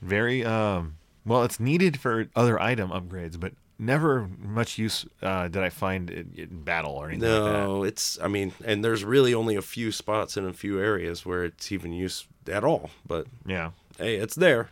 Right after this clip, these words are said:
Speaker 2: Get it.
Speaker 1: And then this level is, you know, generally filled with all the annoying flying creatures you would think of in a
Speaker 2: <laughs>
Speaker 1: Mega Man, uh, game.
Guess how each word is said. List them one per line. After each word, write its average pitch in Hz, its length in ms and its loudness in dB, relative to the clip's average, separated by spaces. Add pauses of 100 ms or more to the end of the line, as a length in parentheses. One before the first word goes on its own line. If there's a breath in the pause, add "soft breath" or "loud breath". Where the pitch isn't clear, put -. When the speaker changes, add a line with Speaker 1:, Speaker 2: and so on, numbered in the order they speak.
(120)
Speaker 2:
Get 107 160 -4
it. - 160 -8 (280)
Speaker 1:
And 180 120 0
then 196 120 0
this 208 160 0
level 156 300 4
is, 110 160 0
you 117 80 0
know, 101 160 -2
generally 113 420 -4
filled 107 280 -2
with 104 120 -2
all 98 160 2
the 98 140 -2
annoying 107 400 -2
flying 131 400 -2
creatures 123 480 -4
you 127 140 0
would 147 120 0
think 156 240 -2
of 107 200 4
in 113 100 2
a - 60 4
Speaker 2:
<laughs> 101 100 0
Speaker 1:
Mega 107 180 2
Man, 101 380 -2
uh, 104 180 0
game. 110 320 -4